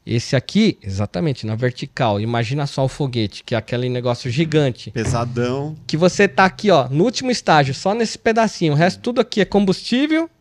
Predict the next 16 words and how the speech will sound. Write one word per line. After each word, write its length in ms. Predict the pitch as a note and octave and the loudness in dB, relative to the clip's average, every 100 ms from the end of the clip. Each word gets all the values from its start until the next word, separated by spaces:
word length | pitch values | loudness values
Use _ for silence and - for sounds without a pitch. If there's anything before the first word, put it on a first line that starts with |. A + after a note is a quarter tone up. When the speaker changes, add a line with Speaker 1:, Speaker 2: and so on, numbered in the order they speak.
| _ _ _ - | _ _ _ -4
Speaker 1:
e 80 | F#3+ | 0
aqui 240 | E3+ - | 0 -2
tem 140 | F#3 G3+ | 0 2
o 40 | |
motor. 480 | G3+ F#3+ D3+ A#2 G#2 _ _ _ - | 4 2 2 2 0 _ _ _ -8
Então 140 | D#3 | -6
você 140 | - F#3 | -4 -6
tem 120 | G#3 | -6
que 40 | A3 | 0
carregar 300 | A3 G#3+ G#3 | 2 2 -2
todo 460 | - G3 G#3+ C4+ C4+ | -2 4 6 6 4
esse 180 | - A3+ | -4 -6
peso 520 | - - E3+ E3+ E3 | -4 4 6 6 2
pra 180 | D#3+ D#3+ | -2 -6
cima 560 | - - C3+ D#3 F3 F#3+ | -6 -8 -4 -2 -2 -4
Speaker 2:
Uhum. 420 | G#2 F2 F#2 | -10 -12 -14